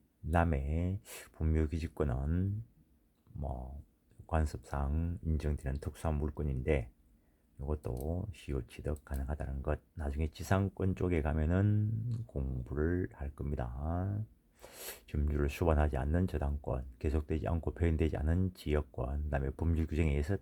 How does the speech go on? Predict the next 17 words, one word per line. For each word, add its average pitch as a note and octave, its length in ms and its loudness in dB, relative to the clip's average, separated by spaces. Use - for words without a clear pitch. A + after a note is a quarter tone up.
당연히 E2+ 380 2
취득되는 D#2 880 -2
이런 D2 180 0
것들, C#2 340 -6
한번 D#2+ 320 4
행사하면 E2+ 640 4
없어져 D2+ 400 0
버리는 D2 560 -2
뭐 C2 280 -6
이런 C#2 260 -4
권리들. C#2+ 800 -4
인격권, A#2 720 0
<laughs> E2+ 1040 2
인격권, B2+ 580 -2
이게 G#2 220 4
시효 E2+ 260 2
취득된다면 C#2+ 840 -2